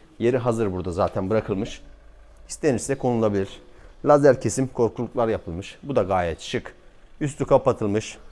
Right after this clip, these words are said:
Ayrı bir puan oldu bu da.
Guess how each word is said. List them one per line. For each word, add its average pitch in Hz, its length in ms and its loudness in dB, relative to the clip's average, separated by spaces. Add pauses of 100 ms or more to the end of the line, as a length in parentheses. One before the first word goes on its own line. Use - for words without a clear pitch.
(920)
Ayrı 120 300 2
bir 101 100 0
puan 117 340 0
oldu 127 220 0
bu 120 100 -4
da. 135 140 2